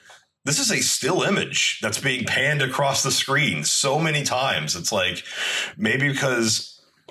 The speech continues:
I was an American kid, and I, I forget when I tried to, like,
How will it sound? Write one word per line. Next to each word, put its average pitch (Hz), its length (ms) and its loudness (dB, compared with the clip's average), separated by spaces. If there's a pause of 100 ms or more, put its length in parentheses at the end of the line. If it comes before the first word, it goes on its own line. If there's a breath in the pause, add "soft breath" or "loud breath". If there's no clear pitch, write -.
I 95 80 2
was 113 180 2
an 110 80 2
American 101 580 0
kid, 120 300 0
and 87 160 -2
I, 90 260 -2
I 87 100 0
forget 110 360 0
when 92 140 0
I 87 80 0
tried 92 240 0
to, 90 80 0
like, 82 240 -2